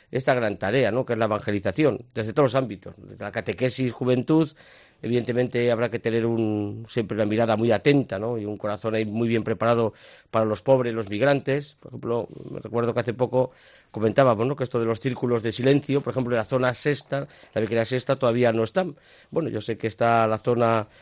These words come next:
creo que de Algorta y la zona de Leioa, también estamos interesados en poner en marcha, bueno, pues este signo de sensibilidad, ¿no? Pues también no estará, no olvidarnos nunca, no olvidarnos nunca de los pobres y los migrantes. Mucha es la tarea que hay que hacer siempre, atender a las familias, juventud,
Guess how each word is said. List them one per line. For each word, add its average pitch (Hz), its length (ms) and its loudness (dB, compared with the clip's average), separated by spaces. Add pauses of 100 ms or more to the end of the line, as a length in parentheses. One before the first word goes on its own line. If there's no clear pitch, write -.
(160)
creo 120 240 2
que 117 120 2
de 110 60 4
Algorta 117 680 4
y 113 80 0
la 104 140 -2
zona 120 180 -2
de 113 100 2
Leioa, 127 380 2
también 113 220 0
estamos 113 340 -2
interesados 117 640 -2
en 110 100 -4
poner 110 260 -4
en 110 80 0
marcha, 123 440 0 (320)
bueno, 220 160 -6
pues 120 140 -8
este 127 260 0
signo 127 300 0
de 117 180 4
sensibilidad, 107 600 -2
¿no? 143 180 -4
Pues 120 160 -12
también 113 340 -4 (360)
no 123 100 2
estará, 101 720 0
no 127 80 0
olvidarnos 117 500 4
nunca, 110 280 -2
no 101 100 -4
olvidarnos 104 380 -2
nunca 117 420 2 (380)
de 107 100 0
los 104 140 0
pobres 107 300 2
y 101 60 -4
los 92 60 -2
migrantes. 90 400 -4
Mucha 120 340 2
es 101 60 -4
la 104 140 2
tarea 104 360 0
que 101 80 -8
hay 98 60 -6
que 98 80 -6
hacer 92 200 -8
siempre, 123 560 -2 (280)
atender 101 340 -2
a 107 60 4
las 110 100 0
familias, 117 500 2
juventud, 123 560 0